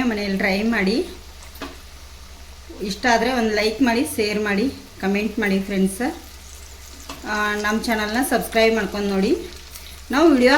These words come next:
ಹಾಕಿದ ತಕ್ಷಣ ನೋಟಿಫಿಕೇಷನ್ ನಿಮಗೆ ಮೊದಲೇದವರಾಗಿ ಬರುತ್ತೆ, ನೀವು ನೋಡ್ಬೋದು. ಇಲ್ಲಿ ನೋಡಿ, ಈಗ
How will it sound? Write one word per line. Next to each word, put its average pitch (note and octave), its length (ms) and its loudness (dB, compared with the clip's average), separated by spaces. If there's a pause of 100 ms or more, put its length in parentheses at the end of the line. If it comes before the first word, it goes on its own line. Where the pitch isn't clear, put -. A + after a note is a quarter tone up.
ಹಾಕಿದ B3 420 2
ತಕ್ಷಣ A#3+ 240 4 (140)
ನೋಟಿಫಿಕೇಷನ್ G#3 720 0
ನಿಮಗೆ G3+ 240 6 (140)
ಮೊದಲೇದವರಾಗಿ F#3 680 2 (100)
ಬರುತ್ತೆ, G3 360 2 (720)
ನೀವು A#3 160 4 (140)
ನೋಡ್ಬೋದು. G3 460 4 (100)
ಇಲ್ಲಿ D#3 200 2 (560)
ನೋಡಿ, F#3 260 4
ಈಗ F#3+ 80 0